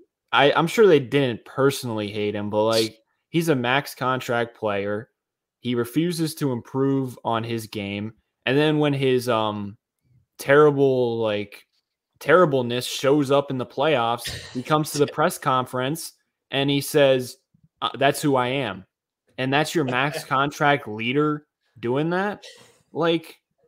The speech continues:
Speaker 1: th-, that's gonna, in the locker room, whether they wanna admit it or not, like, Joel Embiid always had in the back of his mind when he was playing, "Oh, Ben Simmons, he's not gonna shoot, so I have to do more." Tobias
Speaker 2: Mm-hmm.
Speaker 1: Harris had that in the back of his mind.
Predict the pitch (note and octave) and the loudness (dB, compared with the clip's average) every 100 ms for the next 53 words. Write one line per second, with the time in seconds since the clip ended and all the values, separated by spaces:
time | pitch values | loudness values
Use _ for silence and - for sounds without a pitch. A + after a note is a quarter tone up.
0 | _ _ _ B2+ C#3 C#3+ F#3 - G#3 G3 | _ _ _ -8 -2 0 0 -2 -2 0
1 | D#3+ B2 - - D#3+ F3+ D3 E3+ F3+ C3+ | 0 0 -6 -6 -2 0 2 0 0 -2
2 | A2+ G#2+ A#2+ B2+ B2+ A2+ A#2 A2 B2+ C#3+ | -4 -2 -2 -2 -2 -2 -4 -2 -2 -2
3 | B2 A2+ C3 B2+ A2+ G#2 A2 C#3 D3 - | -4 -4 -4 -2 -4 -4 -2 -2 -4 -6
4 | A2 G#2+ - _ - B2 C#3+ D#3 D3 C#3 | -6 -6 -10 _ -8 0 2 2 0 -2
5 | B2+ G#2+ B2+ C#3+ C#3+ C#3 B2 B2 A#2 G#2 | -2 0 2 2 -2 -2 -2 -2 -4 -6
6 | - G#2+ A#2+ B2+ C3 A2+ A2+ A2+ A2 G2+ | -2 -2 -2 -6 -10 -8 -6 -6 -8 -10
7 | A2 A#2 A2+ _ C3 B2+ G#2 G2+ - _ | -10 -10 -10 _ -6 -4 -6 -10 -14 _
8 | _ - C#3+ G#2+ G#2 A#2 B2+ C3+ C3 B2+ | _ 0 0 0 -2 -6 -6 -6 -6 -6
9 | B2+ C#3 A#2+ B2 B2 - C#3 C#3 - A2+ | -6 -4 -4 -4 -8 -4 -4 -4 -2 0
10 | A#2 A#2+ - A#2+ A2+ A2 _ _ A2 C#3 | 0 -2 -4 -2 -2 -4 _ _ -4 -2
11 | A#2+ C#3 A#2 F2+ _ _ A#2 A2+ B2 B2 | 0 0 -2 -4 _ _ -2 2 4 2
12 | C#3+ D3 G#3 - A2+ C3 C3 B2+ B2+ A#2+ | 4 4 4 2 2 4 2 -2 -4 -4
13 | A#2+ B2 C3+ B2 A2+ B2+ C3 B2+ A#2 G2 | -2 -2 -2 -6 -6 -4 -4 -2 -4 -4